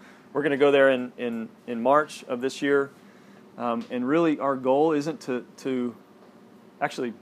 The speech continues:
our goal never is to really save anybody. That's, that's God's goal. Our goal is to serve, specifically in Albuquerque, is to serve the people who are serving Albuquerque for Jesus. And so we'll go and we'll, we'll, we'll get to know lots of different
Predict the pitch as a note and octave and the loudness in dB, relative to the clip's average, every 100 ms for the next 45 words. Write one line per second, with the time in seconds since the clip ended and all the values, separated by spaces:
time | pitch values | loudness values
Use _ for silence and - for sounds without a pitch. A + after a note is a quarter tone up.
0 | - - - - - C3+ C#3 D#3 C3 C#3 | -20 -20 -20 -20 -14 -2 2 4 2 -2
1 | C3 A#2 A#2 A#2 A#2+ A#2 G2+ - B2+ A#2 | -2 -4 -8 -6 -4 -6 -8 -4 -4 -4
2 | G#2+ G2+ G2+ G2+ A2 - - A#2 - B2 | -6 -6 -6 -6 -10 -12 -12 -12 -8 0
3 | A2+ G#2 - G2 F2+ F2+ - - - - | 0 0 -4 -10 -10 -12 -20 -20 -20 -20
4 | - - - - - - - - - C#3+ | -20 -20 -20 -20 -20 -20 -20 -20 -8 0
5 | D#3 D#3 D3 - B2+ - C#3 A#2+ - D3 | 6 6 4 -2 -6 0 0 0 -4 -6
6 | C#3 D3+ C3 B2+ A2+ A2 A#2+ - A#2 - | -6 -6 -4 -4 -2 0 0 -2 -10 -12
7 | G#2+ - B2 C#3+ D3 B2 - C#3 C3 B2 | -14 -12 -6 -2 -2 -2 -4 -4 -2 -4
8 | B2+ A#2 - D3+ C#3+ B2 A#2 G2 - B2+ | -4 -4 -4 -2 -2 -2 -6 -10 0 0
9 | A#2 A2+ G#2+ - A2 G#2+ G2 A2+ G#2+ F#2+ | 0 -4 -10 -10 -12 -12 -10 -10 -10 -16
10 | - - - - - - - - - - | -18 -20 -20 -20 -20 -20 -20 -20 -20 -18
11 | A#2 - C#3+ F3 D#3 C#3+ C3+ B2 C#3 C3+ | -8 -2 2 4 8 8 6 2 -2 -2
12 | C3 D3 C3 C#3+ D#3 D3+ C#3+ C3 B2+ B2 | -2 -2 -2 -4 -2 -4 -2 2 4 4
13 | C#3+ D#3 C#3 C3+ C#3 B2 | 2 0 -6 -6 -6 -8